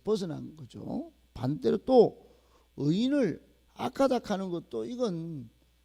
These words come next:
또 틀린 것입니다. 이런 두 사람은 하나님의 미움을 받는다. 즉 부정한 행위이기 때문에 하나님이 판별을 내리신다는 것이죠.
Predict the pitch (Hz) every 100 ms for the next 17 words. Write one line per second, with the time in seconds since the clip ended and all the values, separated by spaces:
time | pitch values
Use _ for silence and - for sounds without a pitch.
0 | _ _ - 117 233 226 185 143 131 127
1 | - - - _ _ _ - _ _ _
2 | _ - 254 285 254 - - 160 208 -
3 | 180 175 185 180 180 202 147 123 _ _
4 | _ _ _ _ - - - - - 220
5 | 202 165 131 127 190 175 147 - - 135
6 | - - 90 - - 220 - _ _ _
7 | _ _ _ _ - - 208 226 262 214
8 | 170 170 156 - - 127 123 214 381 -
9 | _ _ _ - 202 190 160 143 208 156
10 | - _ _ _ _ _ _ _ _ 170
11 | - _ _ - - 247 262 226 165 151
12 | - 143 135 123 113 120 147 - 104 -
13 | 349